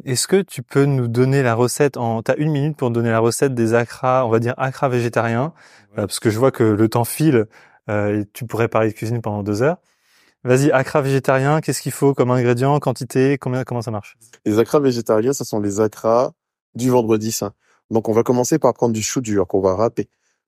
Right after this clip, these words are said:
Speaker 2: Euh, environ deux cents grammes, cent grammes de carottes râpées,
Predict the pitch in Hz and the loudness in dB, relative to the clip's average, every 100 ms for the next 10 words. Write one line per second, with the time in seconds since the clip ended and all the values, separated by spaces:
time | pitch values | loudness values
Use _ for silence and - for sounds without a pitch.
0 | _ - 110 95 95 95 101 98 110 120 | _ -8 -2 0 0 0 -2 -2 0 0
1 | 113 120 123 110 104 95 - 143 131 123 | 0 -2 0 2 2 0 0 2 2 2
2 | 120 107 101 107 101 101 - 98 87 120 | 0 -2 0 0 2 0 0 -4 -2 -4